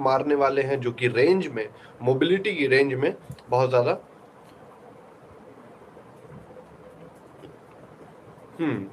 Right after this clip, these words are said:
सेवियर जी, अ, हम लोग यूपीएससी के लिए भी पढ़ाएंगे, मतलब, यूपीएससी के लिए कोई अलग, अ, सोशियोलॉजी नहीं पढ़ा रहे,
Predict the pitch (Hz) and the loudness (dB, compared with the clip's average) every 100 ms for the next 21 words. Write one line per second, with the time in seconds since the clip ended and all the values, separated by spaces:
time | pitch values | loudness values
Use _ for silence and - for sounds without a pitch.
0 | - - - - - - 120 113 120 117 | -20 -20 -20 -20 -20 -14 -8 -6 -6 -6
1 | 196 - - 117 113 113 113 113 107 113 | -10 -10 -8 -6 -8 -10 -10 -10 -8 -10
2 | 110 113 - 131 120 113 110 113 107 107 | -8 -10 -10 -14 -8 -8 -8 -12 -12 -12
3 | 101 - 101 113 170 180 147 - 135 143 | -12 -12 -12 -12 -12 -12 -12 -14 -12 -10
4 | 156 151 190 190 185 185 - 147 185 - | -8 -8 -8 -8 -4 -2 0 0 -2 -6
5 | - - - - - - - - - - | -20 -20 -20 -20 -20 -20 -20 -20 -20 -12
6 | - - 123 131 123 147 139 - 113 110 | -12 -12 -4 -2 -2 -4 -6 -4 -4 -4
7 | 113 | -6